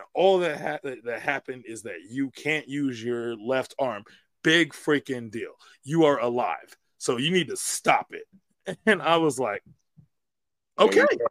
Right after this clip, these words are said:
Speaker 1: I was like, "Okay."
Speaker 2: Amazing friends you got there.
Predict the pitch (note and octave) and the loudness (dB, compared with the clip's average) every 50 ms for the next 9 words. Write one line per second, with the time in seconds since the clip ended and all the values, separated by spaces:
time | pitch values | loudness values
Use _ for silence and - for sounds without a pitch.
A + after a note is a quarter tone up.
0 | - _ _ _ _ _ _ _ _ _ _ _ - F3+ F#3 F#3+ G3+ G#3 F#3 - | -6 _ _ _ _ _ _ _ _ _ _ _ 4 4 6 6 6 4 2 4
1 | A3+ G#3+ G#3+ G#3+ - - G3 G#3+ - A4 B4+ B4+ F4+ - - _ - B2 - _ | 6 6 6 6 8 6 6 6 8 6 6 6 2 -2 -4 _ -10 -10 -6 _
2 | - C#3+ D3 D3 C#3 C3+ C#3 C3+ C3 - - D#3+ D#3+ D#3 D3 - B2+ A#2+ G#2+ G#2+ | 4 6 6 4 2 -2 -4 -4 -4 2 4 4 4 4 4 0 -4 -2 0 2
3 | G#2 G2 F#2+ - G#2 G2 F#2+ F2 E2+ | 2 0 0 -2 -2 -2 -2 -4 -6